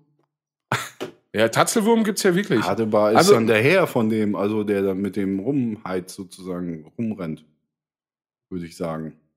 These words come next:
Speaker 2: Also der muss ja auch
Speaker 1: Nein,
Speaker 2: irgendwie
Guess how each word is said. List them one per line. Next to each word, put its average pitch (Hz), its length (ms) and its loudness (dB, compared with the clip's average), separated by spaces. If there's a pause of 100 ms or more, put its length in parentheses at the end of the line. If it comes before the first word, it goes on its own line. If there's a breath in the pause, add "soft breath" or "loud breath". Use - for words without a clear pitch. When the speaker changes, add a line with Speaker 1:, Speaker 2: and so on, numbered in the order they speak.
(1080)
Speaker 2:
Also 98 220 0
der 101 140 2
muss 117 180 0
ja 120 140 4
auch 107 160 4
Speaker 1:
Nein, 247 260 6
Speaker 2:
irgendwie - 60 4